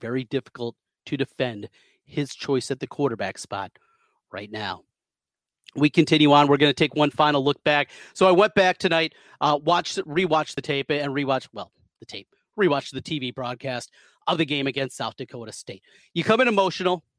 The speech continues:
I think we were all emotional after the game. We were frustrated. Came in,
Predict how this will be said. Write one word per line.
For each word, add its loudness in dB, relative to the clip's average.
I -2
think -2
we 4
were 4
all 4
emotional 2
after 0
the -8
game. -4
We 0
were -2
frustrated. -2
Came 0
in, 0